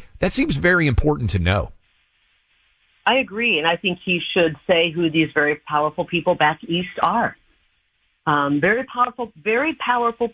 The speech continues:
Speaker 2: people back east should not be dictating who runs for office in Arizona or, uh, Missouri or Texas. The people of Arizona don't want powerful people back east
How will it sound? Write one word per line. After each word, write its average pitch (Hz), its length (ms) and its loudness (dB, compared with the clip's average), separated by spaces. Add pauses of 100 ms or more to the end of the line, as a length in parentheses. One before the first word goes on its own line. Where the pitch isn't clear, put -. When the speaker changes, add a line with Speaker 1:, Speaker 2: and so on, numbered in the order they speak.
(100)
Speaker 2:
people 214 300 -2
back 156 300 -2
east 170 280 -4 (200)
should 165 120 2
not 175 240 2
be 226 120 -4
dictating 147 760 -2 (460)
who 220 400 0
runs 180 400 0
for 170 100 0
office 156 520 0
in 143 120 0
Arizona 147 720 0 (680)
or, 151 760 2
uh, 143 200 2
Missouri 156 840 2
or 143 180 0 (140)
Texas. 214 540 0 (320)
The - 680 -8
people 285 240 0
of 262 100 -4
Arizona 226 460 0 (120)
don't 196 280 0
want 165 400 2 (240)
powerful 170 460 -2
people 151 300 -6
back 135 280 0
east 131 240 -4